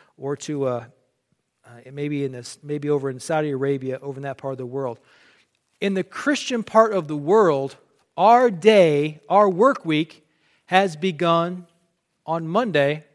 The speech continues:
for a long time. We have Saturday, we have Sunday as a day we worship, and then Monday we go to work, and we work Monday through Saturday, and then Sunday we fish, right? <laughs> Monday through Friday,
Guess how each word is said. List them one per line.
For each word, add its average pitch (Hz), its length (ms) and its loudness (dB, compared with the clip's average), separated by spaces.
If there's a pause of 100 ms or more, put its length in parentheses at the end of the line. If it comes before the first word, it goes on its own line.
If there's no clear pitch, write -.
for 151 160 -10
a 151 80 -4
long 156 260 -4
time. 196 360 -12 (560)
We 143 100 0
have 135 120 2
Saturday, 196 680 4 (120)
we 156 120 -2
have 160 120 2
Sunday 196 420 0
as 170 100 0
a 175 80 -2
day 175 200 4
we 170 140 2
worship, 208 400 0 (240)
and 147 100 -14
then 156 120 0
Monday 196 320 6
we 180 120 4
go 190 160 4
to 190 120 6
work, 190 260 6
and 170 80 -2
we 175 80 -4
work 180 260 4
Monday 196 380 4
through 190 220 -2
Saturday, 196 800 4 (600)
and 131 140 -16
then 160 300 -8 (760)
Sunday 156 380 -4
we 151 140 -4
fish, 117 340 -10
right? 135 260 -8 (800)
<laughs> 156 80 -12 (1200)
Monday 175 280 4
through 175 200 4
Friday, 180 680 6